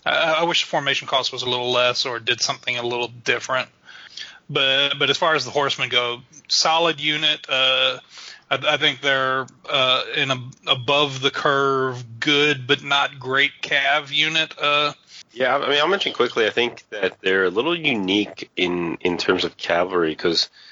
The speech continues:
Speaker 2: they can actually take a, a punch a little bit better than, than most cav units because they have Crushing One and Fury. So, like, most cavalry, you're used to, like,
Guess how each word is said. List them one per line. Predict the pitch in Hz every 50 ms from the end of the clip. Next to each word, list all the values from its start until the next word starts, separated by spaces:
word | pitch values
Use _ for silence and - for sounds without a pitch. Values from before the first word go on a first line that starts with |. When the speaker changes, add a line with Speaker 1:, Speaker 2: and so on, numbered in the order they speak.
| - - _ -
Speaker 2:
they | 110
can | - 151
actually | 156 156 - - 135 110 - _
take | - - 113 120 127 - - - -
a, | - 87 95 98 95 92 92 90 85 - - 87
a | - _ _ -
punch | 90 98 110 - - - - - - -
a | 87
little | 90 90 92
bit | 87 90 90 85 78 - - _ _ _
better | - 80 80 92 113 123
than, | - - 143 143 - -
than | - 123 123 120 120
most | 117 120 131 - - -
cav | 127 113 110
units | 120 120 120 123 -
because | - - - - 104 92 85
they | 90 92 92
have | 101 98 87 - _
Crushing | - - 117 117 - - 107 95
One | 92 92 90
and | 85 82 -
Fury. | - - 85 92 92 82 73 64 -
So, | - - - 87 87
like, | 85 87 85 87 - - _ _ _ _ - - - _ _
most | 117 131 139 131 -
cavalry, | - - 110 113 107 98 98 101
you're | 101 104 104 104 110
used | 113 - -
to, | 110 101
like, | 98 98 95 92 -